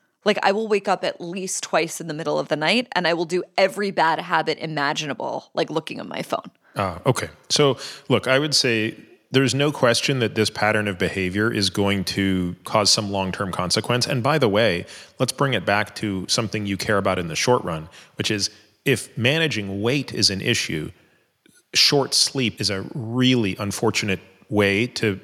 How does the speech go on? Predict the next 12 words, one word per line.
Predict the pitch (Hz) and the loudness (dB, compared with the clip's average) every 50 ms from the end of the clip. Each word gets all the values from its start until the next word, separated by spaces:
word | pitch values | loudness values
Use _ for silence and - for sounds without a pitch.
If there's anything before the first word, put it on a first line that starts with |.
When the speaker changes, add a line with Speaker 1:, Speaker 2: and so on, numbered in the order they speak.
| - | -4
Speaker 2:
amplify | - 98 92 - 98 - 101 90 | -4 -4 -2 -2 -2 -2 0 0
body | 85 87 82 80 73 | 0 0 0 0 0
weight, | 71 69 55 - - - _ _ - | -2 -4 -4 -6 -8 -14 _ _ -2
right? | - 98 101 - | -2 0 2 2
So, | - 113 104 98 - - - - - - - | 2 2 2 0 -2 -6 -16 -18 -18 -14 -4
in | - 123 123 | 0 2 2
other | 131 131 123 107 | 2 2 2 2
words, | 104 98 95 95 - - - - - _ - - _ _ _ _ - | 0 0 0 -2 -4 -8 -8 -20 -20 _ -20 -20 _ _ _ _ -2
when | - 117 113 110 | 0 2 2 4
you | 113 131 147 147 147 - - | 4 4 4 2 0 -2 0
reduce | 127 110 104 120 117 107 - | 0 2 2 2 2 2 2
sleep, | - - - 113 113 147 147 - | 2 0 0 0 0 0 -2 -4